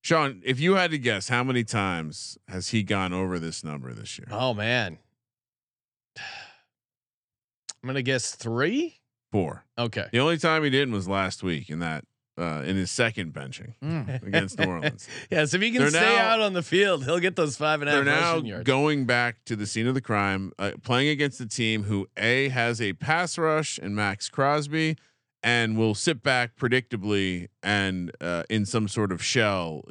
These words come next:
Speaker 1: giving him some opportunities to break off some runs.
Speaker 2: Yeah.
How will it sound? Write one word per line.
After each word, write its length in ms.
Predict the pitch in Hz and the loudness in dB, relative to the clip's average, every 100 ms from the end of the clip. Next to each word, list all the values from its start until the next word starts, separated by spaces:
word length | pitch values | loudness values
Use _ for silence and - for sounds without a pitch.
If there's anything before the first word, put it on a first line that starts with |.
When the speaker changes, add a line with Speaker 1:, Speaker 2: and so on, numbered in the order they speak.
| 92 | -4
Speaker 1:
giving 520 | 117 107 104 95 92 | 0 2 0 -2 -4
him 360 | - 107 104 92 | -4 -2 0 -2
some 180 | 101 | -4
opportunities 880 | 95 95 90 - 98 92 85 85 82 | -2 -2 -4 -2 0 0 0 -2 -4
to 320 | - 95 82 78 - | -4 -4 -2 -4 -4
break 260 | 95 90 92 | -2 -2 -2
off 240 | 78 76 | -6 -6
some 180 | - 71 | -10 -10
runs. 360 | 69 - - 117 | -10 -12 -12 -2
Speaker 2:
Yeah. 220 | 120 | 0